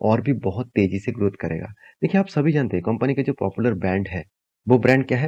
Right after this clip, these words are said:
पेप्सी। तो पेप्सी सबसे ज़्यादा पॉपुलर ब्रांड है। अगर मार्केट में जाएंगे तो आपको पेप्सी का ही प्रोडक्ट, Coca-Cola and Pepsi, ये दोनों का ही प्रोडक्ट मिलेगा। तो इस दोनों प्रोडक्ट के मार्केट को स-, यहाँ पे स्ट्रेंथ देके रखा है। आप देखेंगे इसका और क्या ब्रांड है, आप ध्यान से देखिएगा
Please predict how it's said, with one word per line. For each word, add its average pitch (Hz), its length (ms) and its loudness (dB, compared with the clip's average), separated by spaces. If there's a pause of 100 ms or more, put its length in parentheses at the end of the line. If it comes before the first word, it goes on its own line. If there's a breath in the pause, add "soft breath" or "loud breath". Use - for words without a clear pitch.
पेप्सी। - 540 -2 (140)
तो 147 60 0
पेप्सी - 680 -2 (120)
सबसे - 180 -4
ज़्यादा 151 180 0
पॉपुलर 117 320 0
ब्रांड 101 260 -2
है। 87 180 -8
अगर 113 180 -2
मार्केट 120 360 -2
में 131 120 -2
जाएंगे 104 380 -4 (480 soft breath)
तो 156 80 2
आपको - 160 -4
पेप्सी 120 480 0
का 139 140 -2
ही 139 120 -2
प्रोडक्ट, 113 420 -2 (400)
Coca-Cola 127 500 0 (180)
and 113 180 -2
Pepsi, 107 280 -4
ये - 220 -4
दोनों 160 240 0
का 170 80 0
ही 170 80 4
प्रोडक्ट 135 320 0
मिलेगा। 107 340 -4 (460 soft breath)
तो - 100 2
इस 143 200 0
दोनों 139 300 2
प्रोडक्ट 151 260 0
के 151 80 0
मार्केट 123 360 -2
को 143 120 -6
स-, - 200 -14 (340)
यहाँ 110 120 2
पे 135 100 -2
स्ट्रेंथ 127 380 2 (120)
देके 107 220 -2
रखा 104 260 -6
है। 87 140 -6 (420 loud breath)
आप 110 60 2
देखेंगे 127 360 0
इसका 120 200 -4
और 107 280 -2
क्या 123 160 -2
ब्रांड 101 300 -4
है, 107 100 -8 (200)
आप 95 140 -2
ध्यान 98 220 -2
से 107 100 -8
देखिएगा 101 400 -6